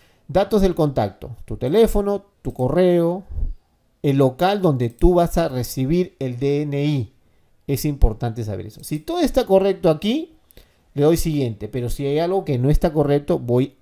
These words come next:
a, al botón anterior para rectificar, ¿sí? los datos. Entonces, en este caso voy al botón siguiente. Y en mi caso, me dice acá, en mi caso, "Descripción general de los bienes y o servicios comercializados".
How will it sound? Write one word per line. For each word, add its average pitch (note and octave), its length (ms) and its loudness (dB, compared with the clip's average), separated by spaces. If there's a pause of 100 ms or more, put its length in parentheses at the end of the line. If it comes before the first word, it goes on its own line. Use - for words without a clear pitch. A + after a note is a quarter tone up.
(220)
a, C3 320 -4
al A#2+ 180 -4
botón A2+ 320 -2
anterior A#2+ 460 0
para C#3+ 240 0
rectificar, A2 880 -6 (560)
¿sí? E3 320 -6
los B2 220 0
datos. - 460 -10 (320)
Entonces, B2+ 280 -12
en C#3+ 80 -6
este G#3 240 -4
caso F3+ 300 -4
voy D3 140 -4
al D3+ 80 -4
botón C3+ 280 -6
siguiente. E3 540 -8
Y G3 100 -14
en G#3 140 -8
mi A3+ 80 -8
caso, A3+ 560 -4 (420)
me C#3+ 160 -4
dice F3+ 240 -2
acá, D3+ 400 -4
en C#3+ 160 -8
mi D3 160 -4
caso, D3 460 -8 (480)
"Descripción G3+ 580 -6
general F#3+ 540 -8 (1500)
de E3 140 -6
los E3+ 140 2
bienes E3 380 0
y D#3+ 80 -4
o E3 80 -2
servicios C#3 420 -2
comercializados". A2+ 920 -8